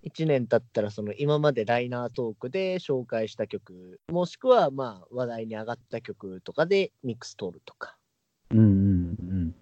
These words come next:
Speaker 2: そうそう。なんか、やって、それこそやね、前もちょっと言ってましたけど、お便りくれた子には、これを、
Speaker 1: あー、
Speaker 2: みたいなので。
Speaker 1: そうですね。特典のね、ミッ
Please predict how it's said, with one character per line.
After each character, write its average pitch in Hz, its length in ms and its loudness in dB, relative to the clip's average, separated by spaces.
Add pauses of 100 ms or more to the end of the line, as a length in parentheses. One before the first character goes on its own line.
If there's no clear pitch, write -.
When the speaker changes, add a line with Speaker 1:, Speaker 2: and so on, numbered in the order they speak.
(120)
Speaker 2:
そ - 140 4
う 90 60 6
そ 92 140 -4
う。 90 40 4
な 127 120 10
ん 131 160 2
か、 90 340 0 (200)
や 110 200 6
っ 107 40 0
て、 107 480 8 (240)
そ - 120 10
れ 147 60 12
こ 156 60 12
そ 135 80 10
や 107 100 10
ね、 143 280 10
前 117 200 6
も 107 140 4
ち - 60 0
ょ - 20 2
っ 110 40 0
と 101 80 0
言 95 40 2
っ - 20 0
て 123 80 2
ま 123 120 8
し 113 60 -6
た 107 100 -4
け 101 240 -8
ど、 92 140 0
お 98 40 0
便 104 320 8
り 87 240 0 (120)
く - 100 -2
れ 98 100 4
た 92 120 -2
子 95 120 2
に 90 140 6
は、 80 180 0 (920)
こ - 160 6
れ 98 120 8
を、 95 80 6
Speaker 1:
あ 143 220 4
ー、 - 20 0
Speaker 2:
み - 60 -2
た 104 300 -12
い 87 40 -10
な 85 120 -2
の 82 140 -4
で。 87 100 0
Speaker 1:
そ 120 220 -2
う 104 40 -16
で - 60 -20
す 135 100 -16
ね。 151 160 -6
特 - 320 -12
典 92 240 -8
の 87 120 -12
ね、 160 200 0
ミ 113 140 -8
ッ - 40 -14